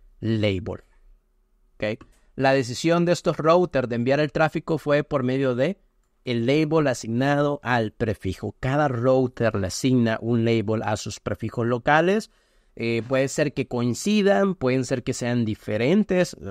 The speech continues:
Puede ser que un router le haya asignado la veinte, pero el otro router le asignó la treinta.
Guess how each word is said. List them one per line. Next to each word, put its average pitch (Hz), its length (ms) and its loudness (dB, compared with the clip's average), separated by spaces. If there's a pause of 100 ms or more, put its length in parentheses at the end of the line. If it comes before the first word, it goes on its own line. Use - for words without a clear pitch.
(200)
Puede 120 180 2
ser 127 180 -4
que - 60 -2
un 131 100 2
router 127 280 2
le 123 100 2
haya 120 100 2
asignado 117 400 2
la 110 100 4
veinte, 127 360 2
pero 117 260 2
el 110 140 -2
otro 120 340 0
router 117 280 0
le 110 80 0
asignó 110 280 0
la 104 120 0
treinta. 160 580 -2